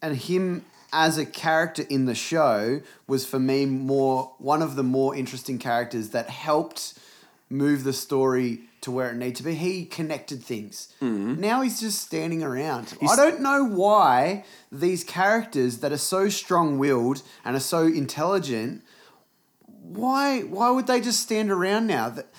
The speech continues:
Speaker 1: they, they're impatient. These people are impatient. They want to get things done.
Speaker 2: Mm.
Speaker 1: They're not happy to stand around and be patient. They wanna, they wanna fuck shit up. They
Speaker 2: Yeah.
Speaker 1: wanna,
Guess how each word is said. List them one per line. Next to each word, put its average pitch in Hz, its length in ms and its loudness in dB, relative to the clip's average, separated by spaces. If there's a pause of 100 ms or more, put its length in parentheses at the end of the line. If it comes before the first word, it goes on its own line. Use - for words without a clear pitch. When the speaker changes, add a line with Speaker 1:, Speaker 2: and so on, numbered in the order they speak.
(220)
Speaker 1:
they, 220 260 0
they're 214 380 0
impatient. 208 840 0
These 196 180 0
people 240 300 0
are 190 140 6
impatient. 143 600 -2
They 120 140 0
want 139 460 -2
to 147 100 -6
get 143 220 -6
things 120 280 -4
done. 139 500 4
Speaker 2:
Mm. - 20 -16 (560)
Speaker 1:
They're 185 240 0
not 233 280 2
happy 214 380 -2
to 185 140 -4
stand 180 400 -2
around 180 280 2
and 165 100 0
be 165 140 0
patient. 180 440 -2
They 165 120 -2
wanna, 196 240 2 (340)
they 185 140 0
wanna 220 180 0
fuck 214 320 -2
shit 165 200 0
up. 190 200 6
They 151 80 4
Speaker 2:
Yeah. 147 40 6
Speaker 1:
wanna, 185 240 4